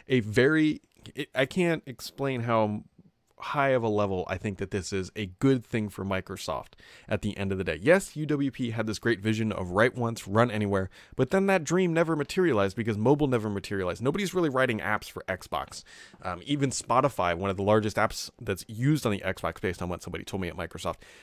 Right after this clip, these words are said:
uh, is not a U W P. They wrote a, a specific application for that Xbox, and it's different from the desktop. On that, they also, remember, they built these bridges. Remember, you can,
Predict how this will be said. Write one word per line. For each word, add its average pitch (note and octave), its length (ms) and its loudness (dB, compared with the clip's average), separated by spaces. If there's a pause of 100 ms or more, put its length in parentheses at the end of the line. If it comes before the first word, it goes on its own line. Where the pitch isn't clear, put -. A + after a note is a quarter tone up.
(100)
uh, F2+ 160 -2 (100)
is C3+ 220 4
not A2+ 260 6
a G#2+ 80 -6
U G#2+ 200 -2
W F#2+ 240 -2
P. C#3+ 200 -6
They A#2 120 -2
wrote F#2+ 180 -2
a, F#2 200 -6
a - 120 -14
specific A2 440 -4
application F#2+ 500 -4
for A2 180 -2
that F2+ 100 0
Xbox, F2 480 -4
and - 80 -14
it's - 140 -16
different A2+ 320 0
from F#2 100 -4
the F2 60 -4
desktop. D#2 400 -6 (1500)
On C3+ 180 4
that, F#2+ 260 0 (260)
they A2 100 2
also, B2+ 400 4
remember, F#2+ 420 -2
they A#2 140 -2
built C#3 220 8
these E3 140 0
bridges. E3 480 2
Remember, D3+ 460 0
you C3 80 -6
can, C#3+ 140 -6